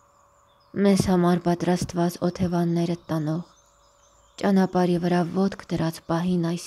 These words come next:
իմ, թող որ, երբ հասնեմ հունձքն հավաքելուն, դառնամ բերկրալից ու երջանիկ և լիովին քավված։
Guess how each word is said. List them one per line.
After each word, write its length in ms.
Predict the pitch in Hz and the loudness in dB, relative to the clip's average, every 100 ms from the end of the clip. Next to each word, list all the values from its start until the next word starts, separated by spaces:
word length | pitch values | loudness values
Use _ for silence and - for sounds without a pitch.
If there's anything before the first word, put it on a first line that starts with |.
| - | -8
իմ, 180 | 180 180 180 _ _ _ _ _ _ _ _ _ _ _ _ - | -8 -8 -12 _ _ _ _ _ _ _ _ _ _ _ _ -10
թող 260 | - 185 175 | -2 0 2
որ, 300 | 175 175 - _ _ _ _ _ - | 0 -2 -6 _ _ _ _ _ -8
երբ 380 | 180 180 180 - | 0 0 0 -2
հասնեմ 460 | 180 175 175 175 170 | -2 -2 -2 -2 0
հունձքն 480 | 180 180 - - | -2 -2 -4 -6
հավաքելուն, 680 | 170 170 170 - 165 180 180 175 _ _ _ _ _ _ _ _ _ _ _ _ - | -4 -4 -6 -4 -2 -2 -4 -8 _ _ _ _ _ _ _ _ _ _ _ _ 0
դառնամ 520 | 220 208 180 180 165 | 4 4 4 2 2
բերկրալից 760 | 165 - - 165 160 165 - - - - - - | 0 -2 -4 -4 -4 -8 -12 -20 -20 -20 -20 -8
ու 120 | 196 180 | -2 0
երջանիկ 680 | 165 - 165 160 175 - - _ _ _ _ _ _ _ | 0 -4 -6 -6 -10 -14 -20 _ _ _ _ _ _ _
և 220 | 196 202 180 | 0 4 6
լիովին 460 | 180 175 170 170 | 6 4 2 0
քավված։ 680 | 165 - 156 - 143 180 - | -2 -6 -8 -6 -10 -10 -16